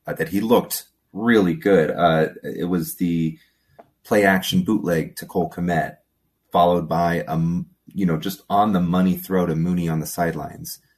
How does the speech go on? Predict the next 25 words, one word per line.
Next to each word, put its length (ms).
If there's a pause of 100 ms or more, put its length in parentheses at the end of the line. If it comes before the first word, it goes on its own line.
(460)
followed 420
by 640
hanging 360
in 100
the 80
pocket, 640 (560)
kind 200
of 160
collapsing 600
around 380
him, 260
some 200
pressure 520
to 120
throw 260
a 40
hole 340
shot 300
to 120
Allen 240
Robinson 480
down 200
the 60
sideline. 400
Like, 220